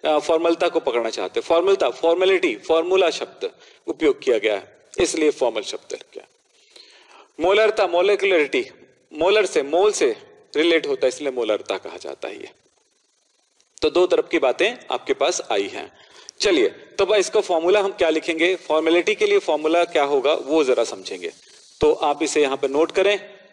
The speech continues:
formality के लिए। Formality is equals to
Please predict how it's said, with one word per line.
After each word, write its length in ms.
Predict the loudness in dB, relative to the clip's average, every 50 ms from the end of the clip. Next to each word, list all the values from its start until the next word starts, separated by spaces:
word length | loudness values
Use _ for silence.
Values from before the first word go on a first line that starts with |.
| _
formality 540 | -4 -2 -2 0 2 2 0 0 0 -6 -6
के 120 | -4 -2
लिए। 180 | -2 -2 -2 -4 -8 _ _ _ -20 -20 -20 -20 _ _ -6 -2
Formality 720 | 0 2 2 2 2 2 4 4 2 2 2 0 0 -2 -6 -12 -18 -20 _ _ _ -20 _ _ 0 0
is 220 | 0 2 2 0
equals 380 | 2 0 -2 0 -2 -6 -6 -4
to 260 | -2 -2 -2 -4